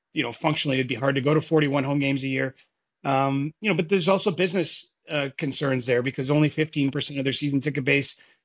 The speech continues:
is on, on seats that are controlled by businesses. So, you know, we could get into what the organization has done, but they're trying to attack those problems now.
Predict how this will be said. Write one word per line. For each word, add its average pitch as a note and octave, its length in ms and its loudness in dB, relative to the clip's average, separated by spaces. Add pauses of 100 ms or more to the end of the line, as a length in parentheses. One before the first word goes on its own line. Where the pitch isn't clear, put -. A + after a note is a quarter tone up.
is C#3+ 420 2
on, D3 160 2
on D3 180 -2
seats C#3+ 300 -4
that D3+ 100 2
are C#3 60 -2
controlled C#3+ 340 -2
by C#3+ 100 0
businesses. C3+ 560 -2
So, D#3 280 4 (280)
you G3+ 80 2
know, F#3 80 6
we F3 140 -2
could F#3+ 140 -2
get A3+ 120 6
into A#3 180 2
what F#3 180 -2
the F#3+ 80 -4
organization D#3+ 500 -2
has D3 120 -2
done, D#3+ 200 0
but E3+ 80 -2
they're D3+ 100 -2
trying G3 220 0
to F#3+ 80 2
attack D3+ 380 -4
those F3 180 -2
problems E3+ 500 2
now. E3+ 340 0